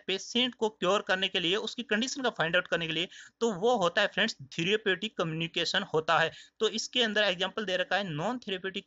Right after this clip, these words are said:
communication का एग्जांपल इसमें से कौन सा है? ऑप्शन ए, गिविंग एडवाइस, बी, foxing, or C,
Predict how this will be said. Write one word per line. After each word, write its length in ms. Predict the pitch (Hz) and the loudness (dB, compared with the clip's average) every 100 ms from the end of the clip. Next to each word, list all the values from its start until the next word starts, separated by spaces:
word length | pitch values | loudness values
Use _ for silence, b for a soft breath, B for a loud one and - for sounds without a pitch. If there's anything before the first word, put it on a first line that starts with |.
| 175 | -6
communication 560 | 170 170 175 165 175 | -6 -6 -6 -6 -2
का 100 | 185 | 0
एग्जांपल 520 | 165 143 147 151 160 156 | 2 0 -2 -2 -2 -4
इसमें 300 | 160 165 156 | -6 -6 -4
से 180 | - | -4
कौन 280 | 196 156 147 | -4 -2 -2
सा 160 | 143 160 | 2 2
है? 140 | 156 B B 185 | 2 B B -2
ऑप्शन 240 | 175 196 | -2 0
ए, 100 | 190 | 0
गिविंग 340 | 160 180 202 170 | 0 -2 -2 0
एडवाइस, 420 | 175 185 190 196 | 2 4 2 0
बी, 340 | 139 120 180 165 B B _ | -8 -4 -4 -4 B B _
foxing, 500 | 175 233 - 196 202 B B B | 0 2 -2 -4 -6 B B B
or 160 | 151 156 | 0 0
C, 460 | 156 - 190 147 | 0 -2 -2 -2